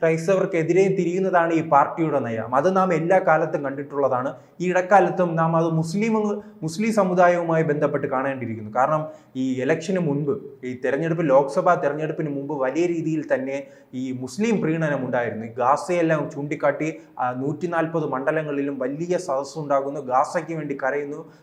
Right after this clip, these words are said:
മുസ്ലിങ്ങൾക്ക് വേണ്ടി സംസാരിക്കുന്നു. അങ്ങനെ ആണ് പാർട്ടി മുന്നോട്ട് പോയത്. പക്ഷേ രണ്ടായിരത്തി ഇരുപത്തിനാലിലെ തെരഞ്ഞെടുപ്പ് വന്നപ്പോൾ ആ പാർട്ടി മുസ്ലിം ന്യൂനപക്ഷം പൂർണ്ണമായി തന്നെ ഭരണവിരുദ്ധ വികാരമുള്ളത് കൊണ്ട് യു ഡി എഫിൻ്റെ പുറകെ പോകുന്നതാണ് കണ്ടത്.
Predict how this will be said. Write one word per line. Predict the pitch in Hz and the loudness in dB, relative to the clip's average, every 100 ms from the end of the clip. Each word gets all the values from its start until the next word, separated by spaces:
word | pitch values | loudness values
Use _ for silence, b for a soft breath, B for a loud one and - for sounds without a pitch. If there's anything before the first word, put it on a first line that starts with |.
| - | -14
മുസ്ലിങ്ങൾക്ക് | 123 160 175 180 170 160 | -10 -4 -2 0 -2 -4
വേണ്ടി | 151 143 | -6 -6
സംസാരിക്കുന്നു. | 143 143 165 151 143 156 156 | -6 -4 -2 -2 -4 -4 0
അങ്ങനെ | 143 165 208 202 - - - | 0 0 0 0 -4 -10 -2
ആണ് | 156 151 | 0 2
പാർട്ടി | 143 143 - | 4 2 2
മുന്നോട്ട് | 151 139 147 143 | -4 -4 -8 -4
പോയത്. | 139 113 113 | -4 -4 -6
പക്ഷേ | 131 208 | -4 0
രണ്ടായിരത്തി | 185 170 185 190 190 | 2 4 2 2 0
ഇരുപത്തിനാലിലെ | 170 175 170 170 151 | -2 -2 -2 -2 0
തെരഞ്ഞെടുപ്പ് | 139 143 156 165 165 | -2 -4 -4 -4 -4
വന്നപ്പോൾ | 139 135 135 143 143 B B 135 | -4 -4 -2 -2 -2 B B 4
ആ | 160 - 139 | 4 6 2
പാർട്ടി | 143 - 160 147 - - | 0 0 -6 -8 -10 -10
മുസ്ലിം | 202 202 208 202 | -8 -2 0 2
ന്യൂനപക്ഷം | 202 214 190 - 180 180 196 | 2 2 2 2 0 -2 0
പൂർണ്ണമായി | 202 214 196 180 175 | 2 4 2 4 2
തന്നെ | 165 170 - - - - - | 2 -4 -6 -12 -20 -20 -2
ഭരണവിരുദ്ധ | 185 185 208 202 196 196 | 2 4 4 4 4 2
വികാരമുള്ളത് | 175 180 180 170 165 165 | 4 6 6 6 4 4
കൊണ്ട് | 165 156 165 | 2 0 0
യു | 156 180 | 0 2
ഡി | 196 | 4
എഫിൻ്റെ | 202 196 180 | 4 4 0
പുറകെ | 147 143 151 156 | 2 2 2 0
പോകുന്നതാണ് | 135 135 135 123 117 117 | 0 0 0 -2 -2 -4
കണ്ടത്. | 120 120 127 | -6 -8 -10